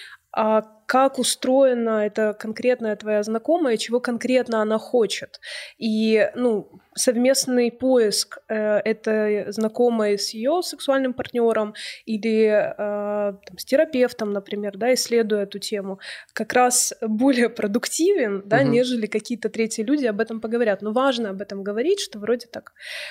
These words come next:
Speaker 1: есть какие-то запретные удовольствия, да, и есть какие-то, э, удовольствия,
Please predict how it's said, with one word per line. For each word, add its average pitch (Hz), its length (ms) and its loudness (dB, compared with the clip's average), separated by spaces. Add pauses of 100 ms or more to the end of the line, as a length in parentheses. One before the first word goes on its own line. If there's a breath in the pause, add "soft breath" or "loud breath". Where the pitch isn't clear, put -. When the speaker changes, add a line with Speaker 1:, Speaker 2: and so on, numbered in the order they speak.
(120)
Speaker 1:
есть 262 560 0
какие-то 233 760 0 (240 loud breath)
запретные 220 760 0
удовольствия, 294 800 2
да, 233 220 2
и 226 120 -2 (160)
есть 320 120 0
какие-то, 262 540 0 (380)
э, 202 320 0
удовольствия, 220 840 0